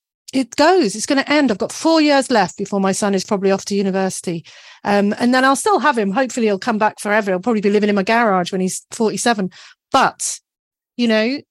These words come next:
now I'm very conscious of the fact that I'm not sacrificing my family time for my business. I am lucky that I have the financial wherewithal to make that decision,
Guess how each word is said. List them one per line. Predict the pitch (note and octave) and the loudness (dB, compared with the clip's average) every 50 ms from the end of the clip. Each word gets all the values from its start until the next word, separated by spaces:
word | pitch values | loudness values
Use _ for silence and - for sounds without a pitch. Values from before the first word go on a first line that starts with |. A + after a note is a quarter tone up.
| _ _ | _ _
now | B3 B3 A#3 B3 C4 C4 C#4 C4 B3 A#3 G#3+ G3+ G3+ | -4 -2 0 2 2 2 4 4 4 4 4 2 0
I'm | - G#3 G#3+ | 0 -2 -2
very | F#3+ A#3 A#3 A3+ A3 A3 | 0 2 2 2 2 0
conscious | G#3 - A#3+ A3 G#3+ G#3 - F#3+ - | -2 -2 -2 -2 -2 -2 -6 -6 -8
of | G#3 F#3 | -6 -8
the | G#3 F#3+ | -8 -6
fact | - G#3+ G3 F3 E3 | -4 -4 -4 -2 -2
that | G3+ G3+ | -2 0
I'm | G#3 G#3+ G#3 G3+ G#3 G#3 | 0 0 0 0 0 0
not | A3 A3 G#3 G3 - - | 2 2 2 0 -2 -4
sacrificing | - - G3+ F#3+ F#3+ - G3+ - - F#3 F#3 F3+ F3 - F#3+ F#3 | -4 -2 -2 -2 -2 -6 -10 -4 -2 -2 0 0 -2 -2 -2 -2
my | F3+ F3 | -2 -2
family | D#3+ - F#3+ F3 F3 F3+ F3 F3 | -4 -2 -2 -2 0 -2 -2 -4
time | - F#3+ F3+ F3 E3+ | -4 -4 -2 -2 -4
for | D#3+ - F3+ | -4 -4 -4
my | E3+ E3+ | -4 -4
business. | E3+ E3 F3 E3 - F3+ E3 E3+ - - - - _ _ _ _ | -2 -4 -4 -4 -4 -8 -8 -8 -10 -10 -12 -12 _ _ _ _
I | - F#3+ | -4 -4
am | F#3 F3+ F3+ F3+ F3+ G3 G#3 G#3+ | -2 0 0 0 2 2 2 2
lucky | A3 G#3 - - - G#3 F#3 | 0 0 -2 -6 -6 -6 -4
that | F#3+ C#3+ | -4 -4
I | D#3+ F#3 | -4 -6
have | D#3 F3 - | -6 -8 -10
the | - F3+ | -10 -12
financial | - - G3 F#3+ F#3+ F#3+ F#3 - G3 F#3 | -8 -6 -4 -2 -2 -2 -2 -2 -4 -2
wherewithal | F#3+ F#3+ F#3+ F#3+ F3+ F#3 F3 F3+ E3+ E3 D#3+ | 2 2 2 2 2 0 0 0 -2 -2 -2
to | - G3 | -4 -2
make | F#3 F#3 F3+ F3 F3 - | 0 0 0 -2 -2 -4
that | F#3 F3 - | -8 -8 -8
decision, | - F#3 - - - F3+ E3 E3+ D#3+ E3 | -8 -8 -6 -4 -4 -2 -2 -4 -6 -8